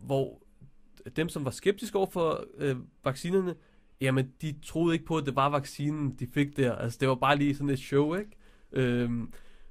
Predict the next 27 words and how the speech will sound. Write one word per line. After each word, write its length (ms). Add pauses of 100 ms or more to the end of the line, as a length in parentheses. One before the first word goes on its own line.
men, 360
men 320
rigtig 220
mange 320
af, 160
af 460
jer, 260 (140)
øh, 280 (280)
lægefor-, 480
øhm, 600
læger, 320 (480)
I, 320 (180)
I 60
gjorde 260
det 100
så 80
også. 440
Og 200 (220)
I 60
har 80
jo 60
så 240
selvfølgelig 340
mere 120
troværdighed, 640
ikke? 160 (420)
Men 180